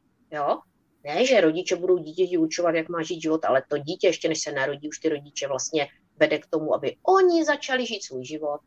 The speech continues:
a potom do toho může přijít to dítě. A teprve vlastně od této jednotky, eh, se může měnit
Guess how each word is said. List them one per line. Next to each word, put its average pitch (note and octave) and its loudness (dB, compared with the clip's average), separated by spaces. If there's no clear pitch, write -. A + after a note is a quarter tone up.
a - -6
potom C#4 2
do B3 4
toho A#3+ 0
může A#3 -2
přijít - -14
to C#3 -12
dítě. D3 -10
A A#3+ -8
teprve C#4 4
vlastně B3 -6
od A#3 -10
této C4+ 0
jednotky, G3+ -4
eh, F#3 2
se A3+ 2
může A3+ 0
měnit A3+ 0